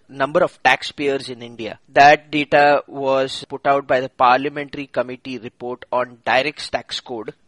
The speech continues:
which was headed by Yashwant Sinha. And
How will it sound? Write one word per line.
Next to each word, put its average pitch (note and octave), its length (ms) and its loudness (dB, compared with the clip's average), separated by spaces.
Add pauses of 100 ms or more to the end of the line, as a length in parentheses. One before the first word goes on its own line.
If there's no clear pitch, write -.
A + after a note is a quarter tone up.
which A#2+ 160 -20
was B2 140 -14
headed A#2+ 260 -10
by B2+ 100 -4
Yashwant A#2+ 440 -12
Sinha. A#2 320 -12 (160)
And D#3+ 520 0